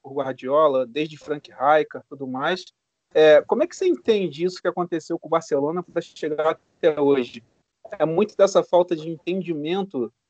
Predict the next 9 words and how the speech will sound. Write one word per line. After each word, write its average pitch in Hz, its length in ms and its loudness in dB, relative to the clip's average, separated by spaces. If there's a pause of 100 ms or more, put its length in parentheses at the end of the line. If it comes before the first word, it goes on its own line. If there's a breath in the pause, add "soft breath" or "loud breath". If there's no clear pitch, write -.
da 135 320 4
gestão 160 420 -4
do 175 100 -8
clube, 156 460 2
passando 147 400 -2
por 143 240 -4
montagem 143 500 0
de 127 100 -6
elenco 131 520 -6